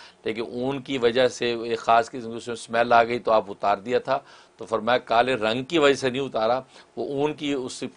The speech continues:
पसीने के स्मेल की वजह से उतारा, तो उनको इसलिए आपने उतारा, लेकिन काला रंग आपने पहना।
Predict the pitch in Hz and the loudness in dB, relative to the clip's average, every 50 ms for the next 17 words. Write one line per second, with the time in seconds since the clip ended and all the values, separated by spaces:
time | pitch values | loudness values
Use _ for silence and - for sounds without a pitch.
0 | _ - 117 - 120 127 127 131 127 151 139 - 127 117 120 127 131 123 135 131 | _ -10 -10 -8 -8 -8 -6 -6 -6 -6 -6 -4 -2 0 2 0 0 0 -4 -4
1 | 151 143 - 143 123 - - 101 98 90 87 - _ _ _ _ _ _ _ _ | -2 0 0 -2 -2 -2 -4 -8 -8 -8 -10 -14 _ _ _ _ _ _ _ _
2 | _ _ _ _ _ - 127 127 123 117 139 135 - - 127 127 117 110 110 107 | _ _ _ _ _ -8 -6 -6 -4 -4 -4 -4 -4 -2 2 4 6 6 6 4
3 | - 110 113 104 - 117 117 110 120 107 135 139 123 - - 123 120 127 143 156 | 0 -8 -6 -6 -6 -6 -4 -4 -4 -4 -6 -10 -10 -4 2 4 6 6 8 6
4 | 151 139 127 117 110 98 95 - - 104 98 - 117 117 117 123 117 110 | 6 6 4 2 0 0 -2 -2 -4 -8 -6 -2 0 0 0 0 -2 -4